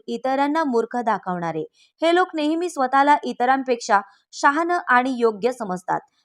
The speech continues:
ते तुमच्या क्षमतांवर प्रश्न उभं करतात आणि सतत तुम्हाला कमी दाखवतात. त्यांच्यासोबत राहिलात तर तुमचा आत्मविश्वास आणि मनशांती हळूहळू कमी होऊ लागते.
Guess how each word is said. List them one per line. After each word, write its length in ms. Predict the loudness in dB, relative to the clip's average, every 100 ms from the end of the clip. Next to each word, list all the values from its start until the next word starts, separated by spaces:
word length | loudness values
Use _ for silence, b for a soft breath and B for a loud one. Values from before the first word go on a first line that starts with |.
| _
ते 80 | -6
तुमच्या 340 | -4 -2 0
क्षमतांवर 720 | 0 -2 -6 0 -2 0 -2
प्रश्न 400 | -2 -6 -6 -6 -4
उभं 240 | -2 -2 -2
करतात 320 | -4 -2 -6 -6 _ _ 0
आणि 220 | 2 2
सतत 400 | 0 0 0 -2 0
तुम्हाला 320 | -2 2 2
कमी 320 | 4 2 2
दाखवतात. 460 | 0 0 -4 -4 -6 _ b b 4
त्यांच्यासोबत 680 | 6 8 6 6 6 4 6
राहिलात 380 | 4 6 6 6
तर 100 | 0
तुमचा 340 | 0 -2 4 4
आत्मविश्वास 880 | 6 4 4 0 0 2 2 2 2
आणि 140 | 2
मनशांती 680 | 4 4 2 0 -2 0 -2
हळूहळू 480 | 4 4 6 4 2
कमी 300 | 4 2 2
होऊ 140 | 2
लागते. 420 | 2 2 -4 -8